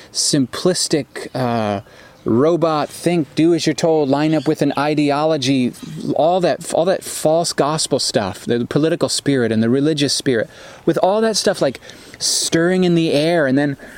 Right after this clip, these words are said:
and then all the, the, the id, the evil part of us that just n-, doesn't know who we are, and we crave attention, and we don't know who we are. So maybe if you'll,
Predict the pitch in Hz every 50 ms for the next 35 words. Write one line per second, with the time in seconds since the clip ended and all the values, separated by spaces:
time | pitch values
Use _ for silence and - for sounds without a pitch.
0 | - - - - 151 160 156 151 - 151 170 170 156 147 139 131 127 131 139 156
1 | - 139 117 139 - - 151 147 160 170 156 131 113 113 127 127 160 156 160 165
2 | 165 151 - 170 151 147 147 131 131 131 139 147 143 143 - - - 139 113 -
3 | 123 147 139 - - 139 - - - 120 - - 151 139 143 - 143 143 143 143
4 | 156 151 147 147 143 147 147 143 143 139 143 139 135 131 139 135 123 - - -
5 | - 135 131 139 156 180 196 202 156 139 123 - - - 170 180 196 - - 131
6 | 110 110 107 110 117 123 131 156 196 214 196 180 160 156 151 147 143 139 139 147
7 | - - 139 143 156 156 160 147 - - 165 202 240 226 208 185